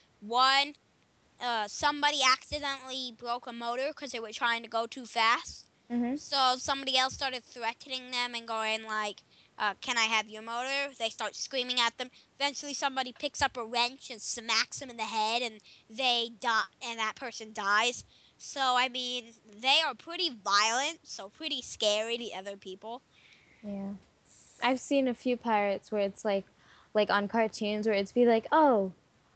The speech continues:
Speaker 2: oh, okay, we'll just go away." But these sound like really rough and tough pirates. <laughs> So who's your favorite character, Anthony?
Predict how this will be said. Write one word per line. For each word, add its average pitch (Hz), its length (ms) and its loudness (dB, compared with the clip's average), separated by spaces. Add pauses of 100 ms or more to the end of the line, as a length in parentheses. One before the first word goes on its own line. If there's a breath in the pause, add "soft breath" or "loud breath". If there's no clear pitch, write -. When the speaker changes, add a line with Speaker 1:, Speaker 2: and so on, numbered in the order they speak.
(120)
Speaker 2:
oh, 254 260 8
okay, 214 280 4
we'll 247 160 6 (100)
just 226 140 -2
go 226 160 6
away." 220 400 6
But 202 180 2
these 269 220 4
sound 254 260 2
like 196 360 -2 (360 soft breath)
really 233 220 4
rough 208 320 2
and 202 140 -4
tough - 400 0 (680 soft breath)
pirates. 196 720 4
<laughs> 269 60 6 (580 loud breath)
So 302 220 8 (100)
who's 349 300 4
your 294 120 4
favorite 226 500 0
character, 175 500 -4
Anthony? 170 540 -10